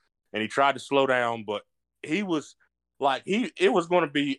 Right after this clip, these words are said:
a shit situation, no matter how, in my opinion, no matter how you look at it. So,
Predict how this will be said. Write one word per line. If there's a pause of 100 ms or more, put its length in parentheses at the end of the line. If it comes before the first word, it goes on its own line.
a
shit
situation,
no
matter
how,
in
my
opinion,
no
matter
how
you
look
at
it.
So,